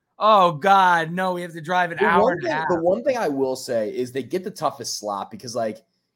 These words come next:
Speaker 2: you don't know you're gonna play in that game, and then it
Speaker 1: Mm-hmm.
Speaker 2: comes out that it's three o'clock. And if people are working, it's tough to then just, like, pop out, especially when you already have, when you're, when you're not like Philly and the fans are rabid.
Speaker 1: Yeah.
Speaker 2: Like, it's gonna be tougher.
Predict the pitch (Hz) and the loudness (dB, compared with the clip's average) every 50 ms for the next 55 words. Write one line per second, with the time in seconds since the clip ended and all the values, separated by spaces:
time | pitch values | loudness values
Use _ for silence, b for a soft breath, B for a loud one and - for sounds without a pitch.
0 | _ - 117 139 143 151 160 160 170 185 185 175 165 175 151 131 - 139 139 135 | _ -12 -6 -2 0 0 0 0 -2 -4 -4 -2 -4 -4 -4 -6 -6 -4 -4 -4
1 | 131 131 127 120 101 95 110 107 104 101 98 95 92 90 - - 113 120 127 123 | -2 -4 -4 -6 -6 -8 -10 -10 -10 -8 -10 -10 -10 -12 -14 -12 -8 -6 -4 -4
2 | 123 - 113 107 139 135 139 131 143 135 131 - 131 120 110 - - - 113 110 | -4 -6 -8 -8 -8 -6 -2 -2 0 0 -2 -2 -6 -8 -8 -8 -10 -10 -8 -6
3 | 104 101 - 107 101 98 95 92 - 113 135 127 - _ - 233 226 190 151 127 | -6 -6 -6 -6 -4 -4 -4 -6 -8 -10 -10 -10 -10 _ -10 -4 2 4 4 4
4 | 117 110 113 120 120 120 120 107 98 98 98 - - - 170 156 - - 139 120 | 4 2 2 0 0 0 -2 -8 -10 -10 -10 -10 -4 -2 -2 -2 -2 -2 -6 -4
5 | 120 113 110 104 107 - - 104 92 90 87 _ _ - - 113 101 - - 101 | -4 -6 -6 -8 -10 -10 -10 -10 -10 -10 -12 _ _ -10 -6 -6 -6 -4 -4 -6
6 | 95 92 123 123 170 165 - - 190 170 151 139 135 135 139 131 120 127 120 120 | -6 -6 -6 -2 -2 -2 -2 -2 -4 -4 -2 0 0 0 -2 -2 -4 -2 -2 -2
7 | 120 120 - b b b b - 151 156 156 143 - - 151 160 165 165 170 196 | -2 -4 -6 b b b b -6 -4 -4 -4 -6 -6 -4 -4 -4 -2 0 2 2
8 | 214 180 151 - - _ - 127 120 123 123 127 131 127 123 123 _ _ _ - | 2 2 0 -4 -8 _ -4 -2 -2 0 0 -2 -2 -4 -6 -8 _ _ _ -12
9 | 127 127 117 - 135 127 127 113 117 107 98 95 90 92 104 101 101 104 107 104 | -10 -10 -8 -6 -4 -4 -4 -4 -6 -8 -10 -10 -10 -6 -6 -6 -4 -6 -6 -6
10 | 110 110 110 110 104 110 _ _ 113 113 107 95 95 98 117 131 123 117 107 - | -6 -6 -6 -8 -10 -12 _ _ -20 -18 -16 -16 -10 -4 0 0 0 0 -2 -6
11 | _ _ _ _ _ - - 143 143 - - 175 165 143 143 131 127 - - - | _ _ _ _ _ -2 -2 -2 -2 -2 -2 0 0 0 -2 -6 -10 -10 -8 -6
12 | 131 117 110 - - 101 90 87 82 82 | -4 -4 -4 -4 -6 -6 -4 -4 -6 -8